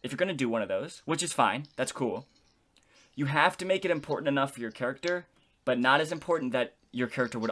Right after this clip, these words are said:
obviously just be doing that the whole time. Because the G M has all these adventures and stories that the part, that they're planning for the party to go on. And so,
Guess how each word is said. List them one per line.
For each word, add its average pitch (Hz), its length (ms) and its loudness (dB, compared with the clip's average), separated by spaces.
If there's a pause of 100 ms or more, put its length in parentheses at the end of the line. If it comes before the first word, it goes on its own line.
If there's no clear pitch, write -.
obviously 113 640 -2
just 104 220 -10
be 110 80 -6
doing 101 240 -6
that 92 160 -6
the 95 80 -6
whole 87 140 -12
time. - 260 -14 (960)
Because 185 640 4 (920)
the 147 140 0
G 170 240 0
M 151 400 4
has 147 260 2
all 143 80 2
these 135 160 -4
adventures 117 400 -2
and 110 80 -4
stories 117 320 -2
that 120 80 -10
the - 60 -10
part, 101 320 -6
that - 200 -4
they're 120 100 -4
planning 160 320 0
for 117 100 -8
the 113 60 -4
party 110 200 -4
to 104 80 -8
go 110 200 0
on. 156 200 -2 (1200)
And 139 280 6
so, 131 480 4